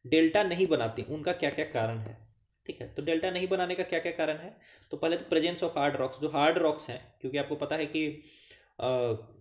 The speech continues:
जो साउथ इंडिया पेनिनसुलर प्लेट-, प्लेटू के जो रो-, रॉक्स हैं वो हैं हार्ड रॉक्स, ठीक है।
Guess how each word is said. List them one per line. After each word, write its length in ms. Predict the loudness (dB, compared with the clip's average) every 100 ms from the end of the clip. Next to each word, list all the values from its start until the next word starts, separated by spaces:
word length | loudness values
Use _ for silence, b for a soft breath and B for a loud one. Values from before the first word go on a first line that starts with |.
| _ _ _ _ _ -20 -20 _ -18 -6
जो 120 | -4
साउथ 340 | 0 2 2
इंडिया 180 | 2 0
पेनिनसुलर 420 | 0 0 2 2
प्लेट-, 380 | 4 2 2 -2
प्लेटू 260 | 0 0 0
के 120 | 2
जो 100 | 2
रो-, 280 | 2 0 0
रॉक्स 320 | -2 -2 -6
हैं 200 | -14 -16 b b b
वो 160 | 0 0
हैं 400 | 0 -4 -8 _
हार्ड 240 | -2 0 2
रॉक्स, 340 | -2 -4 -8 -20 _ _ _ -12
ठीक 140 | -8 -6
है। 360 | -8 -12 -20